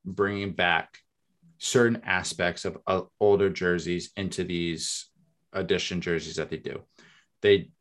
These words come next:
brought out City Editions last year that were really, really nice. They added what? They added the gold if you had won a championship and all that.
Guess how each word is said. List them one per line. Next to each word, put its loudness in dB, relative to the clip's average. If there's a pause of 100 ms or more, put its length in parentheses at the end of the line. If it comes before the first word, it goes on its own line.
brought 4
out 2
City 2
Editions 0
last 0
year 0
that 0
were -2
really, 2
really 0
nice. -4 (380)
They 4
added 2
what? -2
They 4
added 0
the 0
gold 6
if 2
you -2
had 0
won 0
a -2
championship 0
and 0
all 0
that. 0